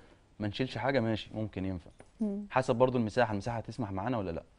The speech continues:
Speaker 1: ف-
Speaker 2: هل بيحتاج بعد كده ان هو بقى يتمعجن بقى، لانه طبعا
Speaker 1: والله بقى انا الحمد لله شغل ما حدش بيخش يمعجن وراه، لان انت جربت يعني. ف
Speaker 2: تمام.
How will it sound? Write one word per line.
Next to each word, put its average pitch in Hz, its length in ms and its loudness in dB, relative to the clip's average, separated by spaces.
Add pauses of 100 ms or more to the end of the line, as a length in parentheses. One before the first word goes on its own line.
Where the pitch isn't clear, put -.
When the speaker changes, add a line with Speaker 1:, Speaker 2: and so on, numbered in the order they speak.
(600)
Speaker 1:
ف- - 100 -6
Speaker 2:
هل 330 120 10
بيحتاج 277 420 6
بعد 214 260 2
كده 254 180 4
ان 208 140 2
هو 214 200 0
بقى 214 220 2
يتمعجن 208 640 -2
بقى، 190 160 0
لانه 190 260 0
طبعا 208 320 -2 (120)
Speaker 1:
والله 143 460 2
بقى 143 320 6
انا 143 120 4
الحمد 147 240 2
لله 139 160 4
شغل 143 240 4
ما 131 200 4
حدش 127 160 0
بيخش 110 300 -4
يمعجن 113 280 2
وراه، 87 380 -2
لان 104 280 -2
انت 110 160 -4
جربت 110 460 2
يعني. 82 340 -4
ف - 80 -14
Speaker 2:
تمام. 64 480 -2